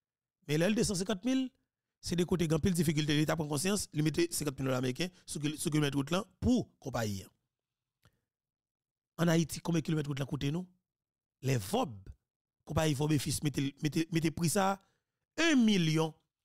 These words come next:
cinq cent mille dollars américains par kilomètre dans le pays d'Haïti. Dis-moi pas qui moyen pour, pour le pays d'Haïti, t'as une route.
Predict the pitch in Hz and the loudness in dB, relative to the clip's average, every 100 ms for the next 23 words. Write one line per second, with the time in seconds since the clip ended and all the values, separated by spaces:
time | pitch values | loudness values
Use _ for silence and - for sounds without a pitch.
0 | _ - - 240 - - 160 143 151 143 | _ -8 -2 -2 -2 -2 -2 0 -2 -2
1 | 131 135 143 - 127 127 123 - 123 117 | -2 0 0 0 -2 0 -2 -2 -4 -6
2 | - 117 120 120 _ _ - 113 107 98 | -6 -6 -4 -6 _ _ -10 -6 -6 -6
3 | 98 - - _ _ _ _ 202 311 311 | -10 -14 -18 _ _ _ _ -4 -2 -4
4 | - 277 240 202 202 - 185 190 180 180 | -4 -2 -2 0 -2 -4 -2 0 2 0
5 | - 156 139 120 107 - | -2 -2 -2 -2 -4 -14